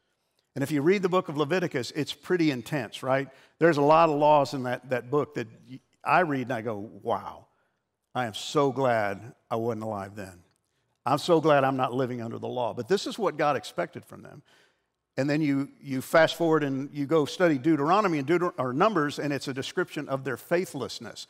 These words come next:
How did they do? Didn't do well at all.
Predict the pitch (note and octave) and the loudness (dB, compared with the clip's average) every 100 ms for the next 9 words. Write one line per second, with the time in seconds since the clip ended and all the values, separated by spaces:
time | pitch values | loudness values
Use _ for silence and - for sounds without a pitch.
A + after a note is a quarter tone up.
0 | _ - F#3 D#3+ D3+ D3 D#3 A2+ _ _ | _ 2 4 4 0 0 -4 -6 _ _
1 | C3+ D#3 E3 D#3+ D#3 D3 C3+ D3 G#2+ - | 0 2 2 2 2 2 0 -4 -8 -14
2 | _ | _